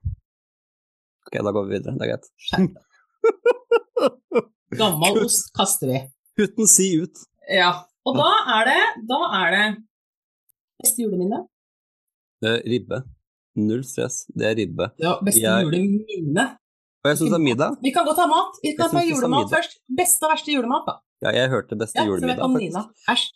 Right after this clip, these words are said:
Speaker 2: sa du.
Speaker 1: Æsj, ja.
Speaker 2: Ja, det var gammelosten der.
Speaker 1: <laughs> Men,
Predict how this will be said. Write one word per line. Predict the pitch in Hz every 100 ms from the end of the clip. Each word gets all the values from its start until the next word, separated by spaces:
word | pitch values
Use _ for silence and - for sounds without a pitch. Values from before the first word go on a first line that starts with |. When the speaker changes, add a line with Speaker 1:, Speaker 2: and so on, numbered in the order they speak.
| _
Speaker 2:
sa | - 90
du. |
Speaker 1:
Æsj, | 147 160 - - -
ja. | 87 90
Speaker 2:
Ja, | 202 -
det | - - 190
var |
gammelosten | 240 170 160 - 147
der. | 180 - 151 165 - 175 -
Speaker 1:
<laughs> | - 196 - - -
Men, | 151 190